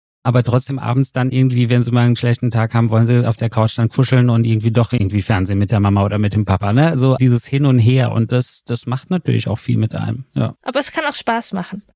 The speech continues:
Speaker 1: Ja, so ist es. Also es ist ja alles herausfordernd, muss man ja sagen. Also nicht nur für die Kinder, sondern vor allem für die Eltern.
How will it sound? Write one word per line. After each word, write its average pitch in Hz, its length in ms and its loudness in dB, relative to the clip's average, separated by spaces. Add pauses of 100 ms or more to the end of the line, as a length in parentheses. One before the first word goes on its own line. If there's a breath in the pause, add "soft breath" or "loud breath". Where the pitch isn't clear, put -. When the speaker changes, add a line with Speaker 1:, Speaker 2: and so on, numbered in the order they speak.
Speaker 1:
Ja, 156 180 2
so 170 120 -2
ist 151 120 -2
es. 101 140 -6
Also 127 320 -2 (100)
es - 220 -4
ist 127 160 -6
ja - 140 -10
alles 135 220 0
herausfordernd, 95 840 -2
muss 107 120 0
man 113 120 -2
ja 104 120 0
sagen. 117 300 0
Also 113 160 0
nicht 110 160 2
nur 110 140 2
für 113 100 -6
die 104 160 -4
Kinder, 120 300 2
sondern 107 260 0
vor 113 140 -6
allem 127 120 0
für - 200 -12
die 107 120 -10
Eltern. 131 380 0